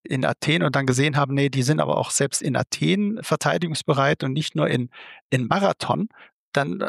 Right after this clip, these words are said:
se-, haben sie sich erstmal wieder zurückgezogen. Naja, deswegen, hm,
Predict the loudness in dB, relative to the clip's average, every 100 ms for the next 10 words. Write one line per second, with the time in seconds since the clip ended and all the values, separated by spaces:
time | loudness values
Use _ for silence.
0 | 0 2 2 0 0 0 0 0 0 0
1 | 0 0 0 0 -2 _ _ _ _ _
2 | _ 0 2 2 -2 -6 -8 -10 -14 _
3 | _ -2 0 0 -4 -20 -20 -20 _ _
4 | _ _ _ _ _ 0 2 2 0 0
5 | -4 -8 _ _ _ _ _ _ _ -10
6 | -10